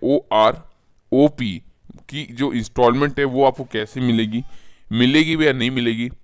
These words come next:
ये न्यूज़ सही है या नहीं है और ये कहाँ तक आपके हक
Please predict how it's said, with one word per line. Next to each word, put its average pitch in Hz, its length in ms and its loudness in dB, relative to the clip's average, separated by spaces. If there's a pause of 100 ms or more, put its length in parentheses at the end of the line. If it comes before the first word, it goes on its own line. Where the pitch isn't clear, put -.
(280)
ये 156 280 2
न्यूज़ 151 300 4
सही 151 260 2
है 135 200 2
या 135 140 0
नहीं 117 320 -8
है 123 140 -10 (300)
और 151 140 4
ये 170 180 2
कहाँ 147 340 2
तक 156 140 -2
आपके 151 340 0 (220)
हक 131 180 -4